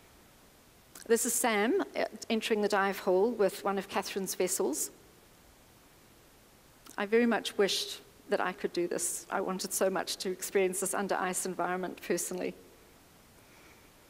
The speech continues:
This image shows, um, some of, uh, one of Christina's porcelain forams on the ocean floor, surrounded by creatures who seemed very eager to interact with it. <laughs>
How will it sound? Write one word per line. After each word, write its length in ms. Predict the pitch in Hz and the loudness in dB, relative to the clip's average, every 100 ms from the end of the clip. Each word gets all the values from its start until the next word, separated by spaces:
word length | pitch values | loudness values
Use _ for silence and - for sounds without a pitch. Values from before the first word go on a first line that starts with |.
| - - - - - - - - | -20 -20 -20 -20 -20 -20 -16 0
This 200 | 277 - | 0 4
image 240 | 262 233 | 4 4
shows, 640 | - - 233 226 226 - - | 2 4 6 8 6 2 0
um, 520 | 220 214 208 208 180 - - - - | 2 2 2 0 -2 -6 -6 -2 0
some 280 | - 262 240 | 2 2 2
of, 60 | - - | 2 2
uh, 120 | 208 | 4
one 180 | 220 220 | 4 0
of 140 | - | -4
Christina's 500 | - - 262 240 220 | -4 0 4 4 2
porcelain 480 | - 269 269 - 220 | 2 2 2 0 0
forams 800 | - 247 247 180 185 269 - - - | 4 4 4 2 2 0 0 -4 -2
on 120 | 220 | 2
the 100 | 226 | 6
ocean 320 | 240 247 254 | 6 4 0
floor, 400 | 247 - 180 170 | 0 2 2 2
surrounded 500 | 175 220 220 233 226 | 0 2 2 2 0
by 120 | 220 | 0
creatures 420 | 208 - 226 233 220 | -2 -2 0 0 -2
who 80 | |
seemed 260 | 226 240 226 | 0 0 2
very 220 | 233 320 | 4 4
eager 480 | - 240 233 180 214 | 4 2 2 2 0
to 100 | - | -2
interact 420 | 226 220 220 214 - | -2 2 0 0 -4
with 140 | 202 | -2
it. 180 | - - - - - - - - - - - - | -2 -4 -18 -20 -20 -20 -20 -20 -20 -20 -14 -2
<laughs> 520 | 269 - - 262 - | 0 0 -2 -4 -8